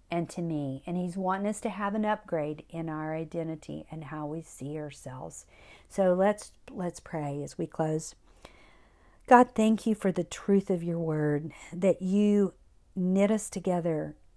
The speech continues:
in our mother's womb, that you called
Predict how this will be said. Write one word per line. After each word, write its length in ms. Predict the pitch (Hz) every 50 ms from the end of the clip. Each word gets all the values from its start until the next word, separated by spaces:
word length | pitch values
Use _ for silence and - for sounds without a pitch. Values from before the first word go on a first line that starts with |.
| - -
in 140 | - 165 165
our 100 | 156 156
mother's 460 | 165 165 160 160 160 160 160 - -
womb, 480 | 156 156 160 151 151 151 147 147 156 - _ _ _ _ - - - - - - _ _ - -
that 360 | 190 170 185 180 170 165 - _ _ _ _ _ _ _ _ - _ _ - - -
you 120 | 196 202
called 680 | 202 - - - - 190 196 196 196 196 196 196 185